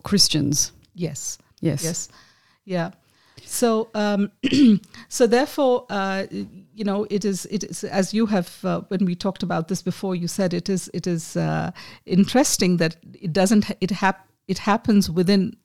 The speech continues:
Speaker 2: the domestic sphere.
Speaker 1: Mm.
Speaker 2: You know, it's not like a
Speaker 1: In a
Speaker 2: public
Speaker 1: temple or
Speaker 2: Yeah, yeah,
Speaker 1: yeah.
Speaker 2: yeah.
Speaker 1: Or in the synagogue.
Speaker 2: Yes.
Speaker 1: So, uh, yeah, so I was bringing to mind the dramatic sight that it would have been in those ancient streets, um,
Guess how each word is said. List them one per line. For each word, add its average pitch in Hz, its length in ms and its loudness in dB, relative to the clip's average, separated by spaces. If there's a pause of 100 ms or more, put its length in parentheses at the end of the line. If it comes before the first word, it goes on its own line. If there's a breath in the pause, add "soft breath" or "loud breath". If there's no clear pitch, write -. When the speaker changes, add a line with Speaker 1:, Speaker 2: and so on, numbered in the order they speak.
(140)
Speaker 2:
the 185 80 -4
domestic 175 580 2
sphere. - 480 -4 (220 loud breath)
Speaker 1:
Mm. 185 300 6
Speaker 2:
You 170 80 -2
know, 165 100 -2
it's 175 220 -2
not 175 240 0
like 160 240 -4
a - 20 -4
Speaker 1:
In 151 40 -6
a - 120 -14
Speaker 2:
public 185 300 4
Speaker 1:
temple 190 480 2
or 160 160 2
Speaker 2:
Yeah, 151 240 2
yeah, 180 260 0
Speaker 1:
yeah. 170 80 0 (200)
Speaker 2:
yeah. 165 180 -18 (480)
Speaker 1:
Or 185 180 6
in 180 80 6
the 170 80 6
synagogue. 160 580 2
Speaker 2:
Yes. 151 220 -4
Speaker 1:
So, 226 240 10
uh, 220 120 4
yeah, 226 240 10
so 214 160 6
I 220 100 10
was 202 160 4
bringing 190 320 4
to 190 100 2
mind 180 540 6 (640)
the 180 100 0
dramatic 190 520 6
sight - 560 4 (200)
that 175 120 6
it 180 120 0
would 180 180 2
have 175 160 -2
been 175 440 6
in 190 200 2
those 175 380 4 (120)
ancient 175 360 0
streets, - 680 2 (720 loud breath)
um, 175 480 6